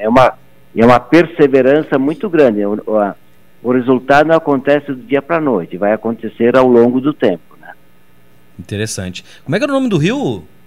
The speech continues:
Speaker 2: presidente?
Speaker 1: É Rio Paranhama.
Speaker 2: Rio Paranhama.
Speaker 1: É, na verdade, é um afluente do Rio dos Sinos,
Speaker 2: Uhum,
Speaker 1: né?
Speaker 2: uhum, eu sei,
Speaker 1: É,
Speaker 2: sei.
Speaker 1: e, mas enfim,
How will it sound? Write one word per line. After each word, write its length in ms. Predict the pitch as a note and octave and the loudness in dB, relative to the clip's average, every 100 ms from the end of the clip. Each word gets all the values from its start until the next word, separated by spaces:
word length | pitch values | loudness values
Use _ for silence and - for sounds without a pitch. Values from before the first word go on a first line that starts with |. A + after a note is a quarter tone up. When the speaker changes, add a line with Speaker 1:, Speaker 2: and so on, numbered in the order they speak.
| - | -20
Speaker 2:
presidente? 460 | - A2+ A2 F#2 - - - - _ | -14 -12 -10 -12 -16 -20 -20 -20 _
Speaker 1:
É 140 | - G#2+ | -2 2
Rio 180 | C#3 | 2
Paranhama. 720 | D#3 D#3 D3 C#3 G#2+ F2 D2 - - - - | 2 4 4 4 2 -2 -8 -14 -20 -20 -20
Speaker 2:
Rio 160 | - C#3+ | -12 -10
Paranhama. 600 | D3+ C#3 B2 G#2+ G2 D2 - - - | -10 -10 -8 -8 -10 -14 -18 -20 -4
Speaker 1:
É, 560 | A2 A2+ A#2 F#2+ F#2+ G2 | 2 4 4 2 -4 -8
na 200 | G#2 A#2+ | -10 -6
verdade, 440 | D#3 C#3+ D#3+ F3 - | -6 -2 -4 -4 -8
é 40 | |
um 80 | D3 | -6
afluente 540 | E3+ - A#2+ B2+ C3 | -6 -6 -6 -6 -6
do 160 | G2+ G#2 | -14 -12
Rio 160 | G#2 G#2 | -8 -8
dos 140 | A2+ - | -10 -10
Sinos, 300 | A2+ C#3+ F3 | -6 -4 -2
Speaker 2:
Uhum, 60 | A#2+ | -2
Speaker 1:
né? 260 | F2+ C#3+ F3+ | 0 -2 -4
Speaker 2:
uhum, 320 | G#2+ A#2+ C#3+ - - | -6 -6 -6 -10 -18
eu 100 | G2 | -16
sei, 280 | - A2 G2+ | -10 -8 -6
Speaker 1:
É, 1120 | G2+ G2+ G#2 G2+ G2 F#2+ F#2 F2+ E2+ E2 D2+ - - - - - - - - - | -8 -8 -8 -6 -2 -2 -2 -4 -6 -8 -10 -14 -20 -20 -20 -20 -20 -20 -20 -8
Speaker 2:
sei. 80 | G#2+ | -2
Speaker 1:
e, 720 | C3 D#3+ E3+ C3+ G2+ F#2 E2+ | 0 2 4 4 4 4 0
mas 340 | - G2+ C3 | 0 4 4
enfim, 500 | C#3+ D#3+ - C#3+ F2+ | 4 2 2 0 0